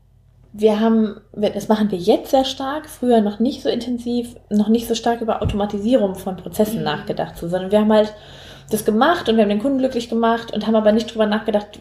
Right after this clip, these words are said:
Speaker 1: wie könnten wir uns systemseitig den Schritt einfacher
Speaker 2: Ja.
Speaker 1: machen? Was können wir automatisieren? Welche Prozesse müssten wir einhalten, dass wir dafür weniger arbeiten müssten?
Speaker 2: Mhm.
Speaker 1: So, und gerade jetzt heute, ne, wo man ja technisch so viel abbilden kann,
Speaker 2: Ja.
Speaker 1: auch, ne, mit künstlicher Intelligenz und sich überlegen,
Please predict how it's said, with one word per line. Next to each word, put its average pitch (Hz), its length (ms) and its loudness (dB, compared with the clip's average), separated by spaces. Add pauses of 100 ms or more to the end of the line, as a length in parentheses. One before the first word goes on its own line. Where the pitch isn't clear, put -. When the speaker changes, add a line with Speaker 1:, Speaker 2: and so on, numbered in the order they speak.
Speaker 1:
wie 214 140 -4
könnten 208 380 -4
wir 233 220 2
uns 220 180 2
systemseitig 208 880 0
den 180 140 -4
Schritt - 200 -6
einfacher 196 380 -2
Speaker 2:
Ja. 175 60 -6
Speaker 1:
machen? 160 240 -6
Was 175 160 -8
können 220 220 2
wir 208 140 2
automatisieren? 196 840 0
Welche 180 180 -4
Prozesse 226 560 -4
müssten 180 320 -6
wir 170 100 -2
einhalten, 180 600 -2 (600)
dass 214 340 2
wir 202 440 4
dafür 190 280 2
weniger 202 280 2
arbeiten 190 460 -4
müssten? - 280 -14
Speaker 2:
Mhm. 190 220 -12 (340)
Speaker 1:
So, 190 200 2
und - 200 -6 (140)
gerade 185 240 -4
jetzt 196 260 -4
heute, 226 300 4
ne, 220 160 2
wo 214 80 -2
man 202 160 -2
ja 202 100 -2
technisch 226 380 -4
so 220 100 -2
viel 220 200 0
abbilden 208 480 0
kann, 202 240 -4
Speaker 2:
Ja. 202 160 -4
Speaker 1:
auch, 208 100 -10
ne, 240 100 4
mit 220 200 2
künstlicher - 340 -6
Intelligenz 202 580 2
und 196 100 -6
sich - 140 -16
überlegen, 196 560 -2